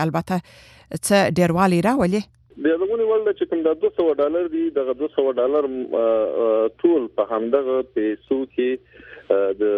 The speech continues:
Speaker 2: د ملل متحد په فند کې اچول کیږي. اه، ټول ملکونه یې اچوي او په هغه اساس باندې د مهاجرو سره دا مرسته کیږي او د کومک کیږي او دا راځي. کله به کې سعودي حکومت وکړي او کله به کې اروپایي ټولنه وکړي او کله به کې جاپان وکړي او کله نور هیوادونه په همدې شکل کې مل-،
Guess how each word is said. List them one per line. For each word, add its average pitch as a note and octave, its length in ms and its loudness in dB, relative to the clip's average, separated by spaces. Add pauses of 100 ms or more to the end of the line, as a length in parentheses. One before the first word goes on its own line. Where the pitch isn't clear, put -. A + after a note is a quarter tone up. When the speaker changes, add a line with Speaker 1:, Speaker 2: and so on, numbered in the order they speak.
(100)
Speaker 2:
د G2+ 120 -4
ملل G#2 240 0
متحد G#2+ 480 -2
په G2+ 420 -2
فند A#2 200 -4
کې G#2+ 100 -2
اچول F#2+ 400 -6
کیږي. B2+ 280 -4 (520)
اه، G2 180 2
ټول D3 200 -2
ملکونه C3+ 300 -4
یې B2+ 140 0
اچوي D#3 240 -4
او D#3 200 -2
په C3 80 0
هغه C#3 160 -2
اساس - 320 -4
باندې B2+ 180 -2 (100)
د A#2 240 -4
مهاجرو G#2+ 480 -2
سره G2 220 0
دا G#2 160 0
مرسته A#2 260 -4
کیږي B2+ 240 -4
او G#2+ 120 -2
د F#2 180 -8
کومک G#2 280 -4
کیږي C3 240 -4
او F#2 120 -4
دا F2+ 140 0
راځي. - 200 -10 (180)
کله B2 180 2
به C3 100 -12
کې C#3 140 -8
سعودي D3 320 -2
حکومت C#3+ 340 -6
وکړي C3 260 -4
او G#2+ 120 -8
کله B2 180 -2
به A#2 60 -10
کې A2+ 160 -10
اروپایي A2 380 -2
ټولنه C3+ 260 -4
وکړي A#2+ 240 -4
او F#2+ 120 -6
کله A2+ 200 -2
به A2+ 100 -10
کې F#2+ 140 -10
جاپان A2 340 -2
وکړي B2+ 180 -6
او C#3 140 -4
کله F3 180 0
نور F3 180 0
هیوادونه D#3 360 -2 (440)
په - 100 2
همدې C3 180 -4 (100)
شکل B2+ 220 -4
کې A#2 120 -6
مل-، A2 180 -2